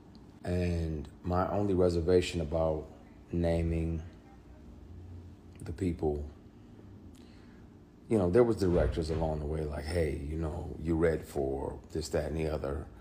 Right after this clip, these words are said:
You wanna come back up to the apartment?" I'm like, "Nah, I'm good. You got my headshot, my resume,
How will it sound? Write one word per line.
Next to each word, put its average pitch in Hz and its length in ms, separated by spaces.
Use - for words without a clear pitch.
You 92 100
wanna 76 160
come 90 220
back 78 220
up 76 140
to - 80
the - 140
apartment?" 85 440
I'm 78 120
like, - 220
"Nah, 80 320
I'm 92 80
good. 92 340
You 82 60
got 85 280
my 78 180
headshot, 82 580
my 78 80
resume, 80 640